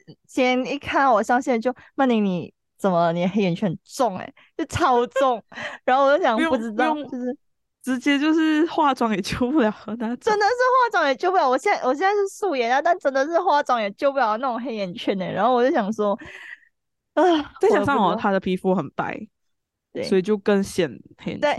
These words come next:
Speaker 2: 了。
Speaker 1: 再，再加上我单眼皮，
Speaker 2: 哦，
Speaker 1: 你懂吗？
Speaker 2: 有关系吗？
Speaker 1: 单眼-，<laughs> 有，单眼皮有关系，双眼皮至少你还可以拿，拿它当眼袋来遮一遮，我连眼袋都没有，我就直接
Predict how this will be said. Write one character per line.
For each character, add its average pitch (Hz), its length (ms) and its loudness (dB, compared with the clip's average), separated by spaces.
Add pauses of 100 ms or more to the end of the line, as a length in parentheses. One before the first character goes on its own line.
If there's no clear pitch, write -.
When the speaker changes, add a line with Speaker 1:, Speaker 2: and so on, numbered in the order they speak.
(100)
Speaker 2:
了。 - 80 -18 (200)
Speaker 1:
再， 294 100 2
再 294 60 2
加 226 180 0
上 262 180 0
我 202 80 4
单 185 260 -4
眼 101 220 -10
皮， - 360 -20 (400)
Speaker 2:
哦， 214 120 2
Speaker 1:
你 214 60 2
懂 180 140 -2
吗？ 101 160 -8 (180)
Speaker 2:
有 - 120 -2
关 - 200 2
系 262 160 2
吗？ 311 100 2
Speaker 1:
单 - 100 -2
眼-， 466 420 2
<laughs> - 60 2
有， 302 220 4
单 381 180 0
眼 359 120 2
皮 453 100 2
有 339 140 2
关 320 300 0
系， 403 200 -2
双 392 160 -2
眼 294 140 0
皮 349 140 -4
至 403 140 -4
少 349 140 0
你 262 80 -4
还 269 140 0
可 330 140 -2
以 262 60 0
拿， 220 380 0
拿 226 180 0
它 254 120 2
当 240 200 -2
眼 208 280 -2
袋 277 180 0
来 208 200 -4
遮 208 240 -6
一 233 100 -6
遮， 233 200 -2
我 226 120 4
连 269 200 2
眼 254 260 -2
袋 311 240 2
都 277 160 2
没 240 240 -4
有， 254 120 2
我 220 80 0
就 415 160 -6
直 330 160 -18
接 349 140 0